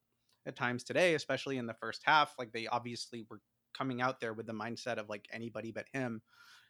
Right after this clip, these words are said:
um, which makes a lot of sense against this version of the Nets. But, I mean, he ends up piling on assists. Uh, I thought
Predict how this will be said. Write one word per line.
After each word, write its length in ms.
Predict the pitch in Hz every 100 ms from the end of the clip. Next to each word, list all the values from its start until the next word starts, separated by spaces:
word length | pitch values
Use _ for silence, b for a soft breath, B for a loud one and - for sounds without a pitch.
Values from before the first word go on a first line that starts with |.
| _
um, 320 | 131 110 107 117
which 360 | 113 - - _ -
makes 420 | 113 113 - - -
a 80 | 113
lot 260 | 98 104 131
of 100 | -
sense 320 | 139 110 117
against 220 | 113 110
this 120 | 113
version 300 | - 117 117
of 80 | 110
the 60 | 120
Nets. 360 | 156 131 - - -
But, 240 | 127 117 - b b b _ -
I 120 | 123
mean, 160 | 123 120
he 120 | 120
ends 140 | 123
up 200 | 127 - -
piling 420 | - 113 135 135
on 200 | 120 120
assists. 640 | - 110 107 - - -
Uh, 320 | 123 117 110 -
I 140 | 120
thought 340 | - 107 107